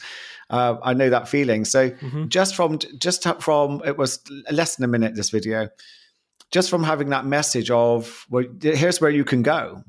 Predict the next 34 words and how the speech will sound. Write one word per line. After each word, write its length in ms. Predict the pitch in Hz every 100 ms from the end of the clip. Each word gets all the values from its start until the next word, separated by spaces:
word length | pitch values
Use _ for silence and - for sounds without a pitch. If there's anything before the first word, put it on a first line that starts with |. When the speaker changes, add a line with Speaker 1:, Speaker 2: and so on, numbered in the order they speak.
| -
Speaker 1:
Here's 280 | 123 147 143
where 120 | 139
you 120 | 131
can 160 | 131 127
begin 280 | 120 131 120
to 80 |
do 140 | 113 131
something 360 | - 120 120
about 320 | 120 131 131 131
that." 160 | 110
And 100 | 127
there 120 | 139
was 160 | 139 131
a, 60 | 135
there 180 | -
was 140 | 135 123
a 60 |
spike 520 | 120 - 151 143 - 120
in 100 | 120
my 180 | 123 117
listeners 500 | 135 - 120 113 110
Speaker 2:
Yep. 60 |
Speaker 1:
on 120 | 120
the 60 | 113
show, 400 | 107 151 117 101 - - - - -
just 180 | 143 -
from 160 | 131
someone 320 | 127 135 131
who 160 | 123 131
may 200 | 127 127
have 180 | 123 120
just 360 | 135 - -
tapped 320 | - 147 - -
onto 580 | 147 139 131 123 120